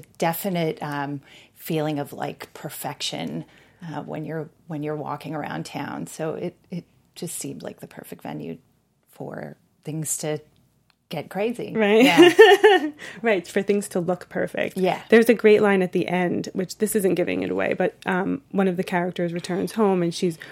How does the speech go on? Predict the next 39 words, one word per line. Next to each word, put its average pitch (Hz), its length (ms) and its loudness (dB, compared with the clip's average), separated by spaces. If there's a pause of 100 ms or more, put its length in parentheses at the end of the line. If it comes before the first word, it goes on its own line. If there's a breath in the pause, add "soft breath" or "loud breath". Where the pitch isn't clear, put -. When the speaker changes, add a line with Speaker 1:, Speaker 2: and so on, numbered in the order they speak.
(160 loud breath)
Speaker 2:
running 202 220 4
her 190 100 2
hand 190 320 0
along 180 240 0
her 170 120 -4
brick 180 320 -4
building 180 420 0
and 92 160 -6 (540 loud breath)
she - 180 -6
says 190 220 0
it, - 200 -8 (160)
it, 190 160 -4 (640)
"It's - 180 -8
inconsistent 240 840 0
in 180 140 -2
color 185 360 -2
and 175 240 -2
feel, - 500 -4 (320 soft breath)
unlike 208 380 2
the 196 80 -2
meticulous 196 720 -2
white 185 340 -4
wood 180 220 -4
shingle 196 400 -2
facades 170 640 -6
on 175 100 -4
Nantucket. 175 680 -6
They 180 120 0
look 190 220 -2
smooth 208 400 0
and 214 160 0
clean, 180 340 -2
but 175 140 -4
would 185 200 -8
surprise 180 520 -4
you 175 100 -2
with 180 160 -8
a 175 40 -8
splinter," - 680 -8